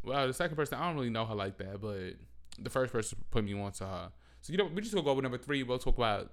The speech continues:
number one and two next week. How about that? Yeah, we'll do that. So we already got next week's, what is called? W G T F.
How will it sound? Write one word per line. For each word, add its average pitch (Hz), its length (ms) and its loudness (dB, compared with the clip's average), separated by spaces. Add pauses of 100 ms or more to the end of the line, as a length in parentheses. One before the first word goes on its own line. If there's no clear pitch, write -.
(120)
number 107 340 -4
one 110 220 -4
and 104 140 -6
two 98 360 6 (160)
next 110 320 -6
week. 101 280 -12
How 101 80 -6
about 104 100 -6
that? 85 220 -10 (160)
Yeah, 101 160 0
we'll 117 140 4
do 101 160 -2
that. - 280 -8
So 104 140 -4
we 95 100 0
already 98 160 -4
got 95 160 -6
next 98 240 -8
week's, 92 240 -8 (1300)
what 107 100 -10
is 117 80 -10
called? 113 400 -8 (320)
W 104 300 -4
G 104 140 -6
T 101 220 -6
F. 98 180 -8